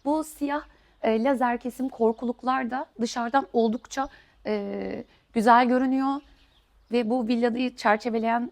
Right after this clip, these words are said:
kısımda da var. Zarif, ince, zevkli buldum ben. Siyah aplikleri görüntülüyoruz. Bunlar da, e, şu an yanmış durumda farkındaysanız. E, onlar da oldukça güzel görünüyor.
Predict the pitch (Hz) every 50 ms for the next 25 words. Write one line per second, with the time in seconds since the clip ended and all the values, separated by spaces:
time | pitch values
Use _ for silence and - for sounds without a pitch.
0 | - _ _ - 226 - - 214 220 220 226 185 185 170 170 185 233 330 - -
1 | - - _ _ _ - - - - _ _ _ - _ _ _ _ _ _ _
2 | _ _ _ _ _ _ _ _ _ _ _ _ _ _ _ _ 247 247 233 226
3 | 247 285 277 302 - - 262 262 262 240 277 269 330 - - - 294 - 226 240
4 | 226 226 - 226 220 208 - - _ _ _ _ _ - 190 196 196 175 185 185
5 | 180 180 196 220 254 311 - _ 466 - - - 285 277 277 277 - - 254 254
6 | - 254 247 - - 247 233 214 214 196 185 185 185 - - 190 180 185 185 202
7 | 277 - - _ 254 247 233 226 226 220 214 208 226 233 - - - - _ -
8 | - - _ _ - - 196 196 214 - - 240 220 226 226 226 220 220 220 220
9 | 208 - - 196 190 190 185 180 190 - 196 185 185 - 190 185 185 180 185 185
10 | - - 196 220 262 262 - - - _ _ _ _ _ _ _ - - 202 233
11 | 262 220 220 226 220 214 208 220 202 202 196 208 - - 190 180 185 185 180 226
12 | 240 254 233 254 254 247 247 247 254 277 302